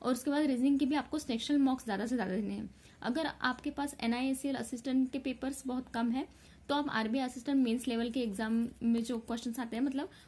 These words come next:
उसके practice कर सकते हो। और आपको ये भी ध्यान देना है कि यहाँ पे machine input वो भी आएगा लेकिन easy level आएगा, पर ये definitely देखने को मिल सकता है, ठीक है। तो आप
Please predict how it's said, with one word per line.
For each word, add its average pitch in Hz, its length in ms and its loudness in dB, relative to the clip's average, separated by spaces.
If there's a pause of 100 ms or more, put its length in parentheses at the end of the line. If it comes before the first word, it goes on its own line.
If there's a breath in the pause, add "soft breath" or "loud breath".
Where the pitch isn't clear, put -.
उसके 247 200 -2
practice 262 320 -4
कर 247 160 0
सकते - 280 -8
हो। - 100 -10 (360 loud breath)
और 285 100 2
आपको 254 240 0
ये 269 180 6
भी 269 120 6
ध्यान 277 200 4
देना 262 160 4
है 285 80 0
कि 302 100 0
यहाँ 254 160 4
पे 294 100 2
machine 262 340 6
input 269 460 2 (360 soft breath)
वो 262 180 4
भी 320 120 4
आएगा 247 320 2
लेकिन 285 300 0
easy 277 220 4
level 269 200 4
आएगा, 202 300 0 (580 loud breath)
पर 294 180 4 (320)
ये 277 240 4
definitely 262 600 2
देखने 233 300 0
को 262 80 4
मिल 226 160 6
सकता 220 260 -4
है, 180 80 -4
ठीक 262 200 -6
है। 302 60 -4
तो 254 100 -2
आप 233 140 -2